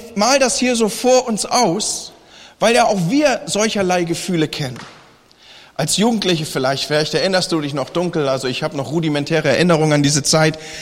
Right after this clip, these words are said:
Das erste Mal mit Rucksack und Ticket in der Hand. Damals gab es diese Interrail-Tickets. Ich habe mir ganz Europa rauf und runter angeguckt. Und ich habe die Dimension der Semesterferien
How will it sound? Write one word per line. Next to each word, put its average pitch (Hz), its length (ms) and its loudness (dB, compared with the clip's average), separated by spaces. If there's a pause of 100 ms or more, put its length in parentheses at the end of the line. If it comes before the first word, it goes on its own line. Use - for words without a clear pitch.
(100)
Das 147 160 0
erste 190 440 0
Mal 170 280 2
mit 147 380 0
Rucksack 185 560 2 (480)
und 143 180 0 (160)
Ticket 226 420 2
in 175 160 -2
der 156 220 2
Hand. 196 320 0 (220)
Damals 165 340 2
gab 170 220 4
es 170 100 2
diese 156 220 2
Interrail-Tickets. 185 1000 2
Ich 165 200 -2
habe 190 180 -4
mir 196 140 4
ganz 208 460 0
Europa 208 560 4
rauf 214 340 2
und 208 140 2
runter 185 320 2
angeguckt. 151 520 0 (360)
Und 208 240 2
ich 196 180 2
habe 196 260 2
die 196 120 2
Dimension 190 640 4
der 196 100 4
Semesterferien 180 840 2